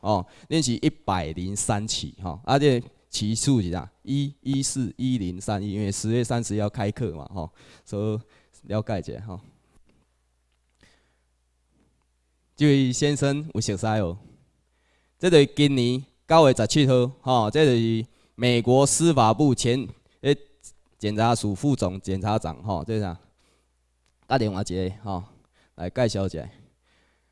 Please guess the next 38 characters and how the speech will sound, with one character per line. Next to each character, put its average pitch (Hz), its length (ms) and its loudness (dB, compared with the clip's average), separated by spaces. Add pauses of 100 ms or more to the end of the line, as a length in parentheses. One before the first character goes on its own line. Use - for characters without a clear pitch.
(600)
曾 160 160 4
任 196 140 8
美 139 180 6
国 147 160 8
司 170 200 4
法 139 160 6
部 156 120 4
的 143 80 8
官 139 220 4
员 107 140 -2
啊， 101 200 -4 (460)
Scott - 340 0
Block， 127 260 2 (500)
哦， 92 120 -8
跟 117 260 -8 (280)
Kerr， 107 260 -2 (1400)
美 123 180 0
国 135 240 6
证 156 280 2
管 107 200 2
会 131 160 2
的 104 120 -2
律 110 240 2
师 98 300 -6
啦， 85 180 -8
吼、 107 80 -4
哦， 98 60 -4 (460)
这 - 100 -12
两 92 220 -10
位。 82 220 -8 (800)
详 127 180 2
细 120 160 2
状 117 160 0
况 143 160 0
大 135 80 0
家 135 80 4
去 135 80 2
看 135 180 -4